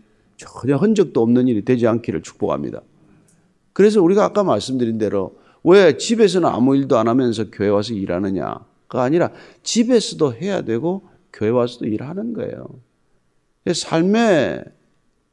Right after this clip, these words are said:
이, 이 위선적인 요소가 사라지는 것이야말로 자기 중심적인 신앙 태도에서 벗어나는 것이고, 그렇게 되면은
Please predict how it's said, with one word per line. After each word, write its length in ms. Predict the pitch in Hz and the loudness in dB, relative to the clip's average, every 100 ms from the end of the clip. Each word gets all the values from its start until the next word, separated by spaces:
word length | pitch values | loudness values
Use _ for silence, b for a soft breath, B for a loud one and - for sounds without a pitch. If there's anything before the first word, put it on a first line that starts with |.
| _ _ _ 185 | _ _ _ 0
이, 500 | 202 175 127 80 - _ _ _ _ _ _ | 2 4 2 0 -10 _ _ _ _ _ _
이 60 | - 104 - - - | -10 -8 -8 -10 -8
위선적인 880 | 120 202 202 262 247 214 175 135 | 0 2 4 6 6 6 4 4
요소가 360 | 123 135 139 110 | 4 2 0 -2
사라지는 600 | - 165 175 156 131 120 | -4 -2 -2 -2 -2 -2
것이야말로 1300 | 104 95 147 135 - - 123 107 92 110 104 73 - b b b | -4 -4 -4 -4 -6 -6 -4 -2 -2 0 0 -2 -12 b b b
자기 300 | - 165 202 | -6 -2 -2
중심적인 880 | 190 156 156 240 254 214 160 160 156 | 0 0 0 0 0 0 0 0 0
신앙 380 | 135 - 147 147 | -4 -4 -4 -4
태도에서 480 | 139 123 117 107 - | -6 -2 -2 -2 -6
벗어나는 540 | 131 196 254 127 98 | -4 -2 -2 -2 -2
것이고, 500 | 85 71 - - - _ _ _ _ _ _ _ _ _ _ _ _ _ _ _ | -4 -8 -12 -18 -20 _ _ _ _ _ _ _ _ _ _ _ _ _ _ _
그렇게 280 | 220 240 233 | 0 2 4
되면은 400 | 214 220 165 | 4 4 2